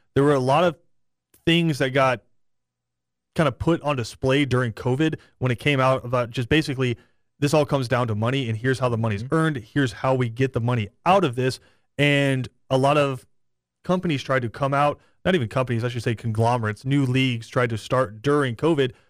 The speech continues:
Speaker 1: but you've seen the old money, I E the N B A, college basketball, college football, change how they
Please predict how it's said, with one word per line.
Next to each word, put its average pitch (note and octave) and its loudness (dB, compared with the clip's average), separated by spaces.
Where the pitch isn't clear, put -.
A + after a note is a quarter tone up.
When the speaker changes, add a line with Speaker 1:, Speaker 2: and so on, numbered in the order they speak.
Speaker 1:
but B2 0
you've B2 0
seen D#3 0
the B2+ -4
old C3+ 0
money, B2+ 0
I B2 -2
E B2+ -4
the A2+ 2
N A#2 2
B A#2 2
A, A#2+ 2
college A2 -4
basketball, A#2+ -2
college A2+ -2
football, B2 0
change C#3 0
how C3 2
they A2+ -2